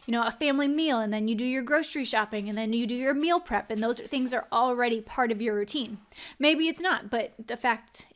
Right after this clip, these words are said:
is you need to understand what your current habits are so that we can get to step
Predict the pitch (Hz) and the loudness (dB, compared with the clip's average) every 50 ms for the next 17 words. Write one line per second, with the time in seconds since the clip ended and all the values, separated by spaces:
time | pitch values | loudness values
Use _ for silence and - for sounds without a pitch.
0 | - - - 269 247 208 208 196 202 - - - 233 226 220 233 233 202 - - | -14 -6 -2 0 2 2 2 0 -4 -14 -12 -6 -4 -4 -2 -2 -2 -4 -4 -6
1 | - 226 208 220 208 - - 226 220 202 202 208 - - 220 - - - - 349 | -6 -6 -6 -4 -6 -6 -6 -6 -6 -6 -8 -8 -10 -12 -14 -14 -12 -6 -2 0
2 | 320 - - 208 240 220 196 208 - - _ - - 294 269 220 - - 190 - | 0 0 0 -2 -4 -2 -2 -4 -6 -8 _ 0 2 4 4 4 4 2 -4 -8
3 | - - - - - - _ _ _ _ - - 269 247 233 233 226 - 240 220 | -10 -20 -20 -20 -20 -20 _ _ _ _ -6 -2 0 2 2 2 0 0 -2 -2
4 | - 226 220 226 220 - - 233 - - - - 233 214 - | -2 -2 -2 -2 -4 -6 -10 -10 -10 -8 -6 -6 -6 -6 -6